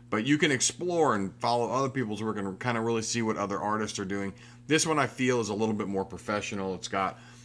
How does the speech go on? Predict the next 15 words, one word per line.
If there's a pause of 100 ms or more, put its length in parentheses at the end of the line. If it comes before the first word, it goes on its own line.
(320)
um,
a
lot
more,
uh,
in
the
field
type
artists
working.
So
it
can
be,